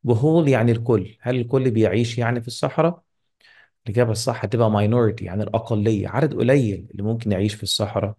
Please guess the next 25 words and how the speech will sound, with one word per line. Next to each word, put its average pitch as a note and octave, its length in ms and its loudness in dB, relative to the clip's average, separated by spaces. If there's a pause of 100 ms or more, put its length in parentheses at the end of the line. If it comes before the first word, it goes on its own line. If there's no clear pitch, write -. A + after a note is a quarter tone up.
والأماكن F#2+ 580 -2
دي، - 280 -12
لأن G2+ 180 0
الأغلبية، A#2 800 0 (280)
most B2 320 2
people، A2 440 -2 (260)
الأغلب A2+ 680 -2
هم A#2 140 4
اللي G2+ 100 4
بيعيشوا G2+ 360 -4
في - 60 -16
السيتيز. - 680 -4 (1800)
Next - 240 0
one. A2+ 240 -2
Space F3+ 420 2
is G2 200 0
the G2+ 120 2
way C3 380 4 (120)
in G#2 120 0
which A2 300 0
a F#2 60 -4
society C3 580 0
deals B2 600 0
with G#2+ 200 -4
cultural D#3+ 720 0